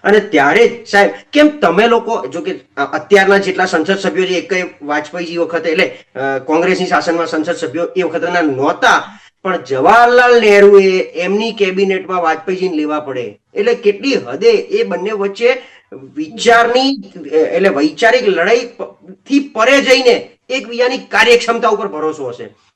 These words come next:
એકબીજાના ગવર્નન્સ પ્રત્યે ભરોસો હશે. એવું જ્યારે કર્યું ત્યારે, અને પછી વાજપેયીજીએ જવાહરલાલ નહેરુનું ચિત્ર જે કાઢી નાખવામાં આવ્યું હતું, પિક્ચર,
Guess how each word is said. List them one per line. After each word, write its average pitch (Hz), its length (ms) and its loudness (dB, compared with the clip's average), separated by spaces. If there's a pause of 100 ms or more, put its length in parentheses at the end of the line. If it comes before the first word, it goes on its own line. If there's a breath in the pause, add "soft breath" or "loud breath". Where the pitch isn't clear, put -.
એકબીજાના 220 380 4
ગવર્નન્સ 220 500 4 (240)
પ્રત્યે 214 240 0
ભરોસો 160 420 -2
હશે. 131 280 -10 (300 loud breath)
એવું 240 280 4
જ્યારે 202 220 4
કર્યું 226 580 -2 (100)
ત્યારે, 190 500 2
અને 185 120 -2
પછી 196 260 -4
વાજપેયીજીએ 202 720 2
જવાહરલાલ 226 640 4
નહેરુનું 220 720 0 (120)
ચિત્ર 269 380 -2
જે 254 100 0
કાઢી 208 240 2
નાખવામાં 196 260 -2
આવ્યું 190 120 -2
હતું, 156 120 -12
પિક્ચર, 208 440 -2